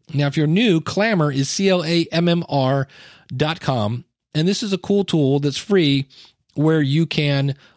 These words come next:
upload, I believe it's now up to twenty-four seconds, and put that on your social media. It's, it's really meant for your audience to share parts of your show. And so in Whooshka, they call them highlights.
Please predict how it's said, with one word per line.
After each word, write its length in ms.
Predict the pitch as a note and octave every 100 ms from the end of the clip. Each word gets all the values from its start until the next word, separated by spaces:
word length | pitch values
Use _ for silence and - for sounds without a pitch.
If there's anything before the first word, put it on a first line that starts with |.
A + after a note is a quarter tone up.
| _
upload, 560 | F3+ G3 F3 E3+ E3 D#3+ - _ _ _
I 80 | D#3
believe 220 | E3+ A3
it's 160 | F#3+ -
now 120 | E3+
up 100 | D#3+
to 60 | C#3+
twenty-four 460 | - F#3+ F3+ F3
seconds, 560 | - D3+ - F3 F3+ - _ - _ -
and 140 | C#3+
put 160 | - F3
that 120 | F3
on 120 | E3
your 80 | D3+
social 340 | - E3 D3+
media. 400 | C#3 D#3+ C#3+ A2
It's, 240 | A2 C#3 -
it's 180 | E3 -
really 200 | C#4 D#4+
meant 240 | F3+ F3+ -
for 140 | E3
your 220 | D#3 D3+ - _
audience 460 | E3+ A3+ D#3+ A2+ -
to 140 | D3+
share 340 | - F3 E3
parts 400 | D#3 - E3 D#3+ -
of 200 | D3 C#3+
your 160 | B2+
show. 380 | - D3 F#2+ - _ _ _ _ _ _ _ _ _ -
And 180 | C#3+ D3
so 380 | - E3+ E3 D#3+ - - - _ -
in 460 | F3 E3+ E3 D3 - - _ -
Whooshka, 720 | G3+ C#4+ - - A#2 A2 B2+ _ _ _ _ _ -
they 260 | D3+ G3+
call 240 | - F3+ E3
them 160 | D#3
highlights. 760 | C#3+ - F#3 C3 F2+ - -